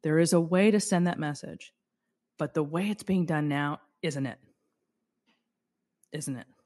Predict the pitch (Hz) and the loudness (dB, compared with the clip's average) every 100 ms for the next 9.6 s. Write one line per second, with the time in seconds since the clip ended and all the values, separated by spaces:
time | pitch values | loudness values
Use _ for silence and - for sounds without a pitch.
0 | _ _ _ _ _ _ _ _ _ _ | _ _ _ _ _ _ _ _ _ _
1 | _ _ - - 170 151 - - 170 190 | _ _ -6 2 2 2 -8 -12 2 6
2 | 185 190 - 196 180 175 180 208 196 190 | 6 4 0 -4 -2 0 0 2 0 0
3 | 165 151 156 185 185 180 185 175 170 175 | -2 -4 -2 -2 0 0 0 -4 -4 -6
4 | - 202 - 208 202 196 - 165 160 156 | 2 2 4 2 2 2 0 -2 0 -2
5 | 156 151 147 165 165 165 165 165 156 160 | -2 -4 0 0 0 -2 -2 0 0 0
6 | 147 147 - - _ _ _ - - 196 | 0 0 -2 -6 _ _ _ -8 2 6
7 | 196 196 196 - - - 160 - 190 196 | 6 6 2 -2 -12 -8 -8 -4 0 2
8 | 190 185 - _ _ 170 160 170 160 180 | 2 0 -6 _ _ -6 -2 -2 -2 -4
9 | 175 165 151 160 160 170 | -2 -2 0 0 -2 -4